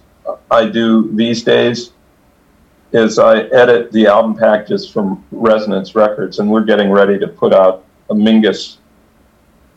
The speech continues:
uh, album, which was recorded live at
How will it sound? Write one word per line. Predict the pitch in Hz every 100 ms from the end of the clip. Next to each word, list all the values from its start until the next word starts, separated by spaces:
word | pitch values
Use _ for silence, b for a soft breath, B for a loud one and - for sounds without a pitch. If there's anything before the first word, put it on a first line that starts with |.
| _ _ _ _ _ _ -
uh, | 85 87 85 82 85 - - _ _ _ _ _ _ _ _ _ _ _ _ _ _ _ _ _ _
album, | 101 95 95 90 - -
which | 104 - - -
was | 110 101
recorded | 107 92 117 104 95
live | 98 95 95 87
at | 85